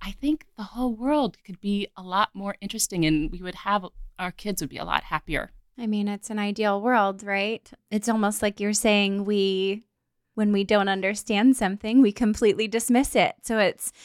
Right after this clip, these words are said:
Speaker 2: there's a miss around even not giving ourselves the chance to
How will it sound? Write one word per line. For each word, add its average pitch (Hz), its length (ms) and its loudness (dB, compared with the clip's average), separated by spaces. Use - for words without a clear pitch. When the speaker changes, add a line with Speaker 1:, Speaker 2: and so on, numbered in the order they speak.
Speaker 2:
there's 226 200 2
a 220 60 4
miss 226 480 0
around 202 800 2
even 202 320 -2
not 196 240 4
giving 190 440 0
ourselves 185 600 2
the 190 120 -10
chance - 640 -6
to 180 580 -4